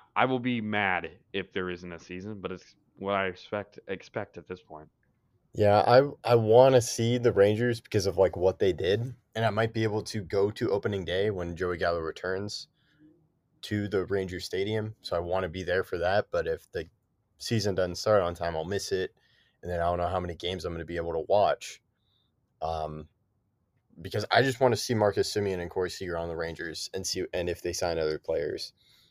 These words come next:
Speaker 2: and see what it's like, because it, they've kind of been rebuilding, so hasn't been the best baseball, and now you just signed some of the biggest names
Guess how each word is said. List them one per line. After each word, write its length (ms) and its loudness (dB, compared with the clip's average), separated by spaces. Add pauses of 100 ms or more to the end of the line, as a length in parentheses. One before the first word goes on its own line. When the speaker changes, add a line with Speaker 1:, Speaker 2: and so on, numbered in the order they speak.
(120)
Speaker 2:
and 160 -4
see 500 -2
what 300 6
it's 240 -2
like, 340 0 (480)
because 320 -4
it, 140 -2
they've 200 0
kind 220 -2
of 80 -4
been 380 -2 (280)
rebuilding, 640 8
so 420 2 (540)
hasn't 280 0
been 200 2
the 80 2
best 380 2
baseball, 540 0 (220)
and 100 -4
now 140 0
you 80 0
just 200 -6
signed 260 -2
some 280 -4
of 140 0
the 240 -2 (160)
biggest 300 -2
names 460 -4